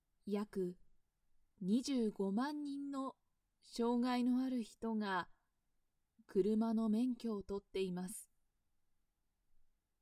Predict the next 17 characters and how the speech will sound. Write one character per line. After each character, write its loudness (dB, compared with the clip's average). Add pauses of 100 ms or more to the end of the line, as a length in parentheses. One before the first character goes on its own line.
(880)
例 0
え 2
ば、 2 (800)
耳 4
の 4
聞 -12
こ -4
え 0
な 0
い -2
人 -8
は、 -2 (1700)
運 -2
転 -2
の -4
時 -2
に 2